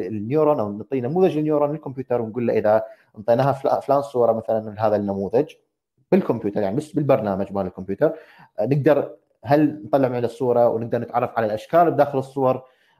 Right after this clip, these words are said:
آم، داخل، آه، من، عن طريق الاستخدام ال-، النيورون. بس هاي النيورونز كلها، آه، كانت مبرمجة على الكمبيوتر. فإحنا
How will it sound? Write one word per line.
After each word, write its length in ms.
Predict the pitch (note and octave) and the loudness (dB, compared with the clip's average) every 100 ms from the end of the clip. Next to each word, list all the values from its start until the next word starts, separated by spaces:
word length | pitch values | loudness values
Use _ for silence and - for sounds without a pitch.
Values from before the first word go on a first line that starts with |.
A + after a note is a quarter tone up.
| _ A2+ | _ 0
آم، 540 | A2 A2 G#2+ G#2 G#2 - _ A#2+ | 2 4 2 0 -4 -12 _ -10
داخل، 480 | A2 A2+ G#2+ G#2 A2+ | -2 -2 0 -2 -2
آه، 120 | A2 | -2
من، 280 | B2 A#2 A#2+ | -4 -8 -8
عن 120 | A#2+ | -6
طريق 300 | A2 A#2 A2+ | 0 0 0
الاستخدام 600 | G#2+ G#2 G2+ - A2 A2+ | -4 -8 -10 -8 -4 -2
ال-، 200 | A2 A2 | -2 -2
النيورون. 580 | G#2+ A2 A2+ B2 G#2+ G2+ - | -2 -4 -2 0 0 -2 -6
بس 140 | - | 0
هاي 100 | G3+ | 2
النيورونز 340 | G3+ G#3+ G#3+ G#3 | 6 6 4 4
كلها، 500 | - G3 F#3+ E3 - _ _ _ _ - | 4 6 4 2 -4 _ _ _ _ 0
آه، 420 | A#2 A#2 A2+ A2 | 6 8 8 6
كانت 400 | A2+ - D3+ C#3+ | 4 2 2 2
مبرمجة 520 | C3+ C3 D3+ A2 - G2 | 0 0 0 -2 -6 -8
على 100 | G2+ | -8
الكمبيوتر. 380 | G2+ G#2 - - | -12 -20 -20 -12
فإحنا 340 | A#2 - D3 | -10 -8 -8